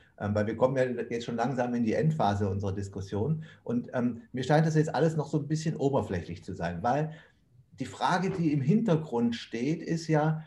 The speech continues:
ähm, vertrauen wir den bewährten Marktmechanismen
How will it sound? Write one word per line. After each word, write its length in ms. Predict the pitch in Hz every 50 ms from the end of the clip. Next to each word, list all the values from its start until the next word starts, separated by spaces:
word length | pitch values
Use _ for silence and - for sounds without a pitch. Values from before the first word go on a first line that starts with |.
| - _ _ - -
ähm, 320 | 135 131 131 127 127 - - _ _
vertrauen 720 | - 127 117 - - - 98 104 127 156 180 185 175 165 156
wir 440 | 156 165 180 180 180 180 170 - - - -
den 200 | 131 123 120 120
bewährten 480 | 117 110 104 127 127 135 131 - 110 98
Marktmechanismen 1300 | 87 78 90 113 151 156 156 - 156 156 165 160 170 170 170 180 185 180 - 202 202 220 247 - -